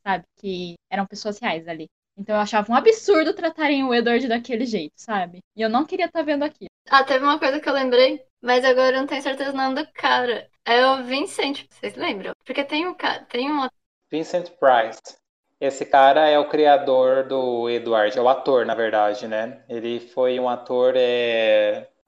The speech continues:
Speaker 3: da clássica Hollywood por fazer muitos filmes de terror, né?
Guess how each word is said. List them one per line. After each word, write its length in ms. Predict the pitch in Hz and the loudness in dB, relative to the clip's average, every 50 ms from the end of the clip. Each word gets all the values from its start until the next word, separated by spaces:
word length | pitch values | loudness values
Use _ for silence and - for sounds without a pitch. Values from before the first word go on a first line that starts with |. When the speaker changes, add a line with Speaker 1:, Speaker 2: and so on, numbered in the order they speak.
| _ _ | _ _
Speaker 3:
da 400 | 120 123 120 117 117 117 113 - | 0 2 2 4 2 0 -2 -4
clássica 380 | - - 214 - - - - 143 | -8 -6 -6 -6 -4 -2 -2 -2
Hollywood 540 | 123 131 123 123 120 131 147 160 151 139 | 0 0 0 -2 -2 -2 -2 -4 -6 -10
por 240 | - _ - 135 127 | -10 _ -6 -6 -4
fazer 280 | - - 139 123 139 135 | -4 -4 -4 -2 -4 -4
muitos 400 | 127 131 139 151 - 185 175 - | -4 -6 -8 -6 -8 -10 -10 -8
filmes 280 | - 165 156 160 156 | -8 -8 -6 -6 -8
de 80 | 143 160 | -8 -6
terror, 480 | 156 - 180 170 135 131 127 123 117 113 | -4 -2 -2 -2 0 0 -2 -2 -2 -2
né? 260 | 113 113 127 127 | -4 -6 -6 -8